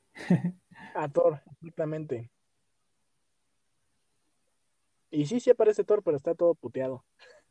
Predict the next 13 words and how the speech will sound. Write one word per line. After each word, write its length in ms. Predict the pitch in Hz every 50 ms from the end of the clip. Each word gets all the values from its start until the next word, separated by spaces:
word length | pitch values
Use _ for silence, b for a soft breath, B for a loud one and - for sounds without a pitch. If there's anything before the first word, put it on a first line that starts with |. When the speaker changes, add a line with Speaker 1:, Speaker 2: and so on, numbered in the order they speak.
| _ _ -
Speaker 2:
<laughs> 640 | 170 - - 214 - _ 208 202 - _ 180 - _ _ _
Speaker 1:
Ajá, 540 | - 147 139 - - 165 165 175 180 175 175
o 40 | 165
sea, 180 | - - 170
lo 180 | 165 160 165 165
tienen 340 | - 175 180 185 185 180 156
encadenado 960 | 143 135 131 - 131 131 135 135 139 135 139 147 151 156 156 156 156 147 139 139
en, 360 | 139 139 139 135 139 131 131 B B B B B B B B _
en 160 | 160 151 147
cueros 500 | 131 - 160 170 170 175 175 175 170 -
casi, 300 | - - 165 160 - 180
casi, 420 | 165 - 165 165 - - 214 220 208
entonces, 800 | 180 151 143 131 156 151 151 147 - 165 151 151 - - -